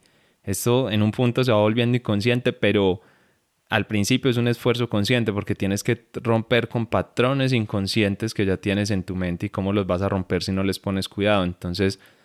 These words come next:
para eso puedes utilizar muchas herramientas. Yo te recomiendo varias. Una es que puedes hacer, por ejemplo, una forma que a mí me gusta mucho es el tema del, del diario,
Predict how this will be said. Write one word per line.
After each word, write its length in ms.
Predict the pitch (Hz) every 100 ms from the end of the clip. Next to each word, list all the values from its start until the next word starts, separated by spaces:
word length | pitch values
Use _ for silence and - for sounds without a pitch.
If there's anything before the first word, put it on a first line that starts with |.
| _ -
para 240 | 98 101
eso 240 | 101 117
puedes 680 | 113 117 110 110 113 - - _ _ - _ _ _ _ _
utilizar 580 | - 104 113 101 110 104
muchas 280 | 113 117 117
herramientas. 580 | 110 104 104 95 113 113
Yo 120 | 95
te 320 | - 98 104
recomiendo 640 | - 101 - 98 92 92 104
varias. 420 | 113 110 110 110
Una 260 | 101 95 98
es 140 | 95
que 100 | 107
puedes 320 | - 107 98
hacer, 300 | 98 98 90
por 120 | 107
ejemplo, 440 | 95 101 90 85 80 101 - -
una 180 | 95 95
forma 300 | 117 107 110
que 100 | 98
a 20 |
mí 100 | 90
me 100 | 95
gusta 260 | 107 - 113
mucho 320 | 117 - 107
es 80 | 98
el 160 | 98
tema 260 | 107 104 101
del, 280 | 90 87 78
del 160 | 87
diario, 520 | 85 92 92 95 113